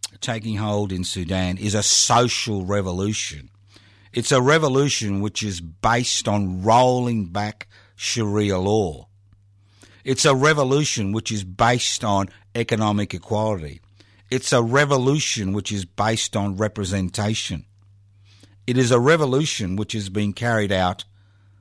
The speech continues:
by the youth of that country. A country that has gone through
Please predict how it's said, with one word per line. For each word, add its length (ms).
by 200
the 100
youth 320
of 120
that 220
country. 540
A 80
country 360
that 100
has 160
gone 500
through 600